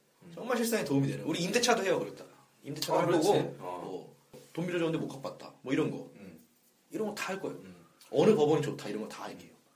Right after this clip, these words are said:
Speaker 2: 어느 법원의 소송, 증거가 뭐
Speaker 1: <laughs>
Speaker 2: 없으면 어느 법원
Speaker 1: 어.
Speaker 2: 가지 마라, 다 얘기해 줄 거예요.
Speaker 1: 아, 근데 그 부분 좀 위험할 것 같은데.
Speaker 2: 하지 마.
Speaker 1: 아, 뭐, 괜찮을 만
Speaker 2: 아니,
Speaker 1: 하는데, 아,
Speaker 2: 법률
Speaker 1: 말, 말 나오면
Speaker 2: 법률
Speaker 1: 할 수도
Speaker 2: 법정
Speaker 1: 있고. 아,
Speaker 2: 좀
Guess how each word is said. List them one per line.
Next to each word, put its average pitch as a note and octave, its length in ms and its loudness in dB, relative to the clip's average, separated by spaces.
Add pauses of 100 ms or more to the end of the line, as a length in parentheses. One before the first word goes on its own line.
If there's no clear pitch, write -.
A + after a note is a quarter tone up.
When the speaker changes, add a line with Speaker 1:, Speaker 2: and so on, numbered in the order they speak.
(380)
Speaker 2:
어느 B2+ 200 0
법원의 C3+ 300 0
소송, D3 200 -8 (260)
증거가 D#3+ 340 6
뭐 C3+ 280 4
Speaker 1:
<laughs> - 40 2
Speaker 2:
없으면 C3+ 340 0
어느 C3+ 160 4
법원 C3+ 180 0
Speaker 1:
어. - 20 -6
Speaker 2:
가지 A#2+ 160 -4
마라, A#2 200 0
다 - 180 -4
얘기해 A2+ 180 -2
줄 - 100 -12
거예요. - 140 -20 (760)
Speaker 1:
아, B2+ 140 4
근데 B2 160 2
그 A#2 100 -2
부분 A#2 220 -6
좀 D#3+ 120 -4
위험할 A2 240 -4
것 - 60 -14
같은데. - 380 -18 (1200)
Speaker 2:
하지 C#3+ 160 -10
마. B2+ 60 -4 (180)
Speaker 1:
아, - 40 -10
뭐, E3 120 -6
괜찮을 F3 340 -2
만 E3 140 0
Speaker 2:
아니, D#3 120 0
Speaker 1:
하는데, G#3 420 6
아, - 100 0
Speaker 2:
법률 - 80 2 (140)
Speaker 1:
말, A#2 120 0
말 C3+ 160 6
나오면 A#2 180 4
Speaker 2:
법률 G#3+ 260 8
Speaker 1:
할 G3+ 100 10
수도 F3 220 8
Speaker 2:
법정 E3 80 10
Speaker 1:
있고. D3 100 10
아, F#3+ 60 10
Speaker 2:
좀 F#3 120 8